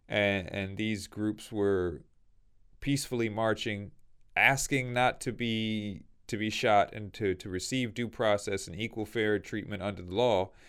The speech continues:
they were being called rioters, they were being called, you know, uh, criminals, and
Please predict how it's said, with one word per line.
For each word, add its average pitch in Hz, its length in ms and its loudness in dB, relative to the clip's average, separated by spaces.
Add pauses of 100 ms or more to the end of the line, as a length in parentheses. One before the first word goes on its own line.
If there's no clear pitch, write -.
(240)
they 120 160 8
were 139 140 4
being 110 240 0
called 104 260 4
rioters, 101 680 4
they 104 80 2
were 113 100 2
being 104 300 -2
called, 101 600 4 (120)
you 110 160 -4
know, 87 300 0
uh, 85 360 0 (320)
criminals, 95 540 -4
and 82 320 -4